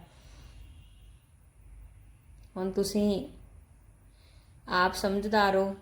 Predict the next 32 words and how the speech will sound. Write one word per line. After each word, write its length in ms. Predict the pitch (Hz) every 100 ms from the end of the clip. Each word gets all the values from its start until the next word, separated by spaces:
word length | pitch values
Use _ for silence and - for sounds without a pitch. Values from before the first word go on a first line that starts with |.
| -
ਤੁਹਾਨੂੰ 340 | - 190 175 175
ਇਹ 120 | 185
ਸਾਰਾ 480 | - 165 175 190 185 - - - - - -
ਪਤਾ 240 | 175 180
ਲੱਗ 200 | 185 165
ਗਿਆ 180 | 165 180
ਕਿ 120 | 185
ਮੈਂ 140 | 190 180
ਕੀ 200 | 185 180
ਕਹਿਣਾ 260 | 175 185
ਚਾਹੁੰਦੀ 380 | 196 170 180 196
ਹਾਂ। 80 | 214 - - - - _ - - - - - - - - - - - - - _ _ - - - - -
ਉਮੀਦ 460 | 196 190 185 208 214
ਹੈ 240 | 196 190 - - - - - - - -
ਕਿ 80 | 196
ਤੁਸੀਂ 340 | 196 190 202
ਚੁਣੌਤੀਆਂ 720 | 196 196 175 170 175 185 185 190
ਨੂੰ 300 | 190 180 - - - - -
ਸਵੀਕਾਰੋਗੇ, 960 | - 202 190 190 170 175 202 202 185 - - -
ਉਹਨਾਂ 220 | 190 190
ਨੂੰ 120 | 196
ਵੇਖ 300 | 180 175 175
ਕੇ 140 | 190 190
ਰੋਵੋਗੇ 460 | 170 165 185 196
ਨਹੀਂ, 380 | 185 190 170 - - - - - - - -
ਉਹਨਾਂ 220 | 196 196
ਨੂੰ 240 | 202 190 196
ਹੱਲ 180 | 185 165
ਕਰਨ 300 | 185 196 196
ਦੀ 80 |
ਕੋਸ਼ਿਸ਼ 440 | 196 180 180 190 -
ਕਰੋਗੇ। 500 | 180 175 180 180